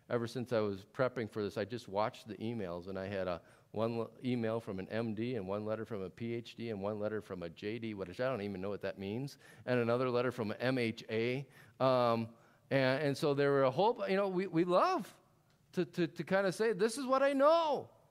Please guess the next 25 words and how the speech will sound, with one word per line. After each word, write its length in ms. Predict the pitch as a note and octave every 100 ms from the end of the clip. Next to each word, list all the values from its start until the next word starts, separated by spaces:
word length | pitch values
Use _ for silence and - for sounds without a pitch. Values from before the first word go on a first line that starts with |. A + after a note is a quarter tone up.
| _ _ _ _ _ _ -
Uh, 80 | F3+
we, 220 | A3+ A3
we, 400 | G#3 G#3 G#3 G3+
we, 360 | F#3+ G#3 G3+ D3+ B2+ _ _ _ _ _ _
we 140 | E3 F#3+
bow 340 | F3 A3+ C4+
down 440 | A#3+ G#3+ C#4 E4
to 120 | B3+ B3+
science, 840 | - C#4 E4 D#4 G3 - - - - _ _ _ _ _ -
even 220 | G3+ B3
when 160 | B3+ B3
science 440 | - A3+ C4 C4
changes. 720 | - A3+ C#4 A3+ F3+ - - - G3 F#3 D#3+ _ _ _ _ _
We 260 | E3+ G#3 G3+ -
honor 680 | B3+ A#3 C4+ C#4+ C#4 C4 A3+ - _ _ -
reason. 560 | D#3 A#3+ B3 E3+ C3 G2+ - _ _ _ _ _ _ _ _ _ _ _ _
And 140 | - B3
in 80 | B3
some 240 | C#4+ E4
ways, 180 | D#4+ A#3+
that's 220 | B3+ B3
not 180 | B3+ C4
a 80 | F#3+
bad 360 | A3+ B3+ B3
thing. 360 | C4 C#4 A#3